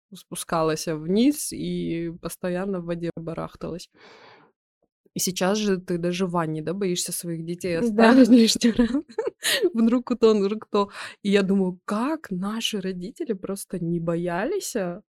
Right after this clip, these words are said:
Speaker 1: а, вот так вот нас, э, выпустить в большой мир, так
Speaker 2: Да.
Speaker 1: сказать. И я уже молчу, да, про всяких, э, моральных уродов, которых
Speaker 2: Да.
Speaker 1: сейчас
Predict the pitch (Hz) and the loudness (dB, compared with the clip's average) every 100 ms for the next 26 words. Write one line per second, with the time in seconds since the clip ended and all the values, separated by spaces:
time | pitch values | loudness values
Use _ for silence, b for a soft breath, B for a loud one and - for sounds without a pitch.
0 | _ _ - 175 165 160 - 233 190 185 | _ _ -8 -6 -6 -4 -2 -2 -4 0
1 | 185 196 - _ - _ _ _ _ _ | 0 -2 -12 _ -20 _ _ _ _ _
2 | _ _ _ 147 131 156 175 220 - 294 | _ _ _ -10 -8 -6 0 0 6 4
3 | - 190 175 180 180 220 226 180 160 220 | 4 -6 -2 -2 2 2 2 0 -2 -6
4 | 208 202 202 202 151 220 220 B B B | -2 0 0 0 -4 -6 -14 B B B
5 | B - - 185 180 170 214 202 202 202 | B -14 -8 -2 0 2 4 4 4 4
6 | 202 202 202 196 175 226 - 180 - 160 | 6 4 4 -2 0 0 0 -2 -2 -4
7 | - 160 - - 165 156 156 170 175 208 | -4 -10 -10 -10 -6 -6 -4 -2 2 2
8 | 339 269 208 180 170 156 - - 185 226 | 2 0 0 0 0 -2 -8 -12 -6 -2
9 | 160 202 202 214 - 165 165 - | -2 -2 -6 -10 -4 -4 -4 -10